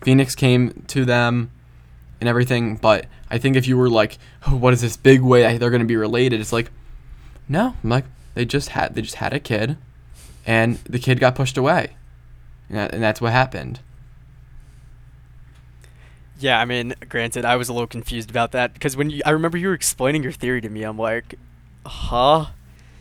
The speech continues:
Speaker 2: Like, I was a little confused, 'cause, I mean, granted, that theory kinda did seem a little like,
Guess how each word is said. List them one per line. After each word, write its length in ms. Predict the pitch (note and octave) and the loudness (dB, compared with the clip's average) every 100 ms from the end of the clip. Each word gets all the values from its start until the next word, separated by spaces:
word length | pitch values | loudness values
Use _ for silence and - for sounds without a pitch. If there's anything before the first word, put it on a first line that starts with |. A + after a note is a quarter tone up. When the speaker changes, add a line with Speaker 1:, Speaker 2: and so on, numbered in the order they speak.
| - - - - - - | -20 -20 -20 -20 -20 -4
Speaker 2:
Like, 200 | C3+ B2+ | -4 2
I 100 | D#3 | 2
was 140 | F#3 | 4
a 40 | |
little 380 | F#3 C#3 D3+ E3+ | 2 4 2 2
confused, 540 | E3+ D#3 - C#3+ D3+ - | 0 2 2 2 -2 -4
'cause, 180 | C#3 C3 | -6 -4
I 80 | B2+ | -4
mean, 260 | B2+ B2 - | -4 -6 -8
granted, 380 | A#2 A2+ A2 - | -8 -6 -10 -6
that 200 | B2 B2 | -4 -2
theory 200 | C3 B2 | -4 -6
kinda 380 | A2 A#2 G#2 G#2+ | -8 -8 -8 -8
did 220 | A2+ G#2+ | -10 -10
seem 200 | - A2 | -10 -10
a 40 | G2+ | -10
little 280 | G#2+ G#2+ | -10 -8
like, 320 | G#2 G2+ G#2 | -6 -6 -6